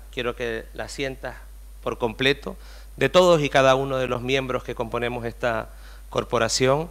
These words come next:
Lo ha sido siempre así en tus labores y lo va a seguir siendo como jefe de la policía local. Y no me cabe tampoco ninguna duda que te lo pondrán fácil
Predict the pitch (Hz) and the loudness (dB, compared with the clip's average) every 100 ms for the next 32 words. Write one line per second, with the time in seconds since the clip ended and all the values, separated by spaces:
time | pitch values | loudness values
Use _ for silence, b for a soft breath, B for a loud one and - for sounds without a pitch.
0 | B B B B 147 160 - 165 151 160 | B B B B 4 6 8 6 6 6
1 | 156 151 143 131 - 196 185 147 143 131 | 6 8 6 8 6 4 4 4 2 4
2 | 123 127 160 185 165 131 123 143 - 123 | 6 6 6 4 2 2 4 2 2 0
3 | 123 - 131 131 123 120 - 117 120 110 | 0 0 0 0 0 -2 -2 -4 -2 -2
4 | 113 110 117 110 107 104 104 - - B | -2 -2 -2 -2 0 -2 -4 -12 -18 B
5 | B B B B B - 135 147 156 165 | B B B B B 0 4 6 8 8
6 | 160 151 143 151 151 139 139 135 151 190 | 8 4 4 4 4 2 2 4 6 6
7 | 202 196 - - - 117 113 110 113 117 | 6 2 -6 -8 -4 0 0 0 0 4
8 | 139 131 143 - 139 139 | 4 6 4 4 0 -2